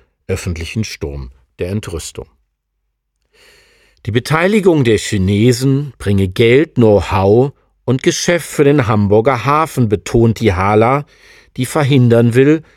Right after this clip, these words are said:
dass noch mehr Ladung in Konkurrenzhäfen wie Rotterdam oder eben Piräus abwandert.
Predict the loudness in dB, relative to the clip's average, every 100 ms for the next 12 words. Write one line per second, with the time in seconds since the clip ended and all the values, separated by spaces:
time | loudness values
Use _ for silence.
0 | _ _ _ -8 -2 2 2 2 2 2
1 | 2 0 0 2 2 0 -2 -4 -2 0
2 | 0 0 -2 -4 0 2 0 0 -2 -4
3 | -10 -20 _ -10 -6 -4 -2 0 2 2
4 | 0 -2 -6 _ -12 -8 -6 -4 -2 0
5 | -2 -4 0 0 2 2 2 0 -4 -4
6 | -8 -6 -10 -8 -12 -14